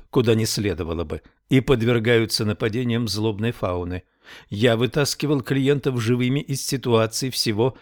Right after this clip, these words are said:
с девятипроцентной вероятностью выживания. Конечно, я считаю,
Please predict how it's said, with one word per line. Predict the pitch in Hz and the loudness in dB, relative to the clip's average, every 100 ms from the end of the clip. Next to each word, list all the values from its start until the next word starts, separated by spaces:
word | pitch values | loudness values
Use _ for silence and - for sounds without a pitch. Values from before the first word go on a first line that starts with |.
| _ | _
с | - 107 | -8 -6
девятипроцентной | 95 139 147 151 - 92 80 _ _ - 104 - - 82 - 92 | 0 2 2 0 -2 -6 -6 _ _ 0 0 0 -2 -2 -2 -4
вероятностью | 82 90 92 87 - 90 - 107 | -2 0 0 -2 -4 -6 -6 -6
выживания. | 90 87 92 87 87 87 90 - - | -6 -4 -4 -4 -4 -4 -8 -14 -8
Конечно, | - 202 190 - 170 | 2 4 4 0 0
я | 165 | 2
считаю, | 143 - 139 151 147 139 | 2 0 -2 0 0 -2